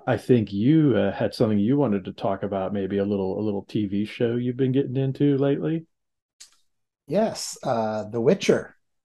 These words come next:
Speaker 2: And just to, uh, congratulations to, uh, Jennifer Bernardini on her upcoming marriage to The Witcher.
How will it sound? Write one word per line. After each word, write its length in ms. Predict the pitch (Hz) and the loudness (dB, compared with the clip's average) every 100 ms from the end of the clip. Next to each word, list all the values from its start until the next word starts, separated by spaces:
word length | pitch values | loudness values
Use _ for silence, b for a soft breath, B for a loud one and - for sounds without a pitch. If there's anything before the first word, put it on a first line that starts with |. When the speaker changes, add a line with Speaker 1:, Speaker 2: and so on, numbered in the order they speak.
| _ _ _ _ _ - | _ _ _ _ _ -14
Speaker 2:
And 380 | 117 107 110 110 | -8 -6 -4 -6
just 300 | 120 - - | -8 -10 -10
to, 320 | 123 117 117 | -4 -2 2
uh, 340 | 117 113 117 | 6 6 4
congratulations 1120 | 113 127 127 131 117 123 127 131 127 170 - - | -2 -2 2 2 2 -2 -2 -4 -4 -4 -6 -16
to, 360 | - 120 117 117 | -8 -6 -2 0
uh, 280 | 117 113 113 _ | 0 -4 -6 _
Jennifer 560 | - 127 131 139 123 - _ _ - | -6 -4 -2 -2 -2 -6 _ _ -6
Bernardini 600 | 127 120 123 127 156 165 | -4 -4 -4 -2 0 0
on 100 | 127 | 2
her 160 | 117 | 2
upcoming 440 | 113 - 117 113 113 | 0 -2 -2 0 2
marriage 520 | 113 123 117 143 - _ _ - | 2 2 0 -2 -10 _ _ -4
to 440 | 165 196 143 131 _ _ _ _ | 2 2 2 -4 _ _ _ _
The 100 | 120 | -4
Witcher. 520 | 117 113 123 180 - | -2 -2 -4 -6 -8